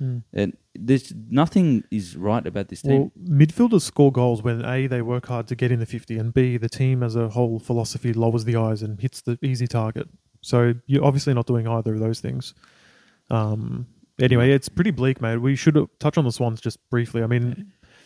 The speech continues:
Speaker 1: big win considering they're up against it, trying to make the eight, lots of injuries. Um, I was watching the end of the game and it didn't look like they did anything special though. Carlton was just really bad.
Speaker 2: Yeah.
Speaker 1: Um, and they just punished you with a few goals, pulled away.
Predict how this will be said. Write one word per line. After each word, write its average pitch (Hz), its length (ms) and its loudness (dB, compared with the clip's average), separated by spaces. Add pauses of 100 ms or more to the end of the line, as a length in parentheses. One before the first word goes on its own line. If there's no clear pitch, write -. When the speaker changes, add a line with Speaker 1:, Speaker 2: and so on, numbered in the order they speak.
Speaker 1:
big 208 160 6
win 147 240 6
considering 131 720 2
they're 131 140 4
up 170 120 0
against 123 320 0
it, 127 140 0
trying 135 200 0
to 123 60 0
make 120 140 0
the 117 140 -2
eight, 113 240 -2 (220)
lots 131 200 -2
of 120 80 -2
injuries. 120 560 0 (640)
Um, 107 580 -4 (920)
I 151 40 6
was 156 160 8
watching 208 220 4
the 143 120 6
end 139 120 4
of 131 40 0
the 120 60 0
game 120 280 0
and 117 100 -2
it 123 60 -8
didn't 190 180 2
look 175 140 0
like 139 120 2
they 127 100 0
did 127 140 2
anything 110 280 0
special 135 380 -2
though. 110 140 -4
Carlton 147 400 0
was 127 100 -2
just - 260 -2 (180)
really 127 260 0
bad. 110 480 -4 (120)
Speaker 2:
Yeah. 123 80 -2 (100)
Speaker 1:
Um, 110 440 -6
and 131 120 4
they 139 80 8
just 139 120 0
punished 139 300 0
you 117 100 0
with 123 120 -4
a 127 40 -4
few 135 200 -2
goals, 135 480 2
pulled 131 200 2
away. 139 300 2